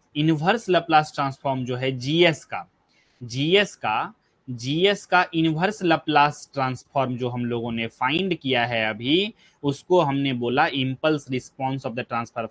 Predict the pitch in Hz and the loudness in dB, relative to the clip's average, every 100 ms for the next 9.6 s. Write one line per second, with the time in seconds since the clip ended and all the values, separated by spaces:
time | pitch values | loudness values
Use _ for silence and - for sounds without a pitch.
0 | 127 151 160 170 185 - - - 131 127 | -4 -2 0 -2 -4 -10 -20 -14 -4 -2
1 | 131 151 139 143 139 135 175 180 175 143 | -2 -2 -2 0 0 2 4 4 2 0
2 | 139 - - - 151 147 131 - 98 87 | 0 -2 -8 0 2 2 0 -4 -8 -6
3 | 139 143 147 165 160 151 135 135 - 165 | -4 -2 2 2 2 0 -2 -2 -4 0
4 | 175 170 143 131 127 120 120 123 156 190 | 0 0 -2 0 2 0 -2 -4 -4 -4
5 | _ - - 143 175 143 131 - 151 - | _ -10 6 8 8 6 -2 0 -2 0
6 | 190 185 147 123 - 165 117 120 - 113 | 0 0 2 0 0 -2 0 -2 -2 -6
7 | 110 - 110 - 123 120 95 87 _ _ | -6 -6 -8 -4 -4 -4 -10 _ _ _
8 | - 160 - - - - 170 196 135 151 | -20 -20 -20 -20 -20 4 10 12 10 6
9 | 185 160 156 156 - | 2 4 4 4 0